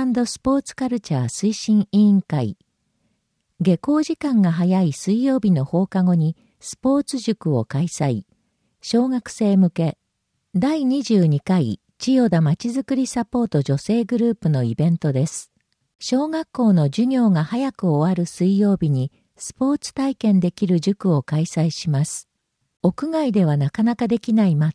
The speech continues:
ト運動が行えます。また、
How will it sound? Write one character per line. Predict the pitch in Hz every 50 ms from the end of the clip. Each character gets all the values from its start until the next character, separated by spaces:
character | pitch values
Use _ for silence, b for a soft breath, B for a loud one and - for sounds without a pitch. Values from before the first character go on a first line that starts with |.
| _ -
ト | 196 226 254
運 | 262 262 254
動 | 202 196 170 156
が | 147 135 120 123 120
行 | - 170
え | 165 170 160 156 147
ま | 143 139 165
す。 | - - - - _ _ _ _ _ _ _ _ _ _ _ _ -
ま | 180 170 160
た、 | - 175 160 165